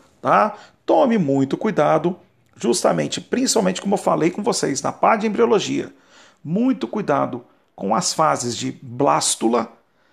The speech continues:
com as fases de gástrula, com os anexos embrionários, dentre os quais eu citaria como palpite mesmo, assim, como mais forte, mais quente pra cair. Âmnio, alantoide e placenta.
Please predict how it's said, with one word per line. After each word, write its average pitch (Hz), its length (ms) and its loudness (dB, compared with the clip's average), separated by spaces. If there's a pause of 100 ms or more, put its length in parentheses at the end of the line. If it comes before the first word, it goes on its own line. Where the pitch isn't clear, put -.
(160)
com 139 180 -4
as - 180 -4
fases 139 380 2
de 127 120 -4
gástrula, 185 1160 -2 (500)
com 185 160 0
os 175 140 0
anexos 170 800 0
embrionários, 160 1040 0 (380)
dentre 214 680 0
os - 180 -2
quais - 600 -2 (300)
eu 156 120 0
citaria 170 680 2 (200)
como 170 180 2
palpite 175 480 0
mesmo, 147 280 0
assim, 139 200 -4
como 165 240 -2
mais 196 220 2
forte, 151 380 0
mais 160 240 -2
quente 190 260 -2
pra 180 100 -2
cair. 170 320 0 (480)
Âmnio, 214 540 2 (420)
alantoide 156 840 2 (320)
e 156 80 -4
placenta. - 580 -2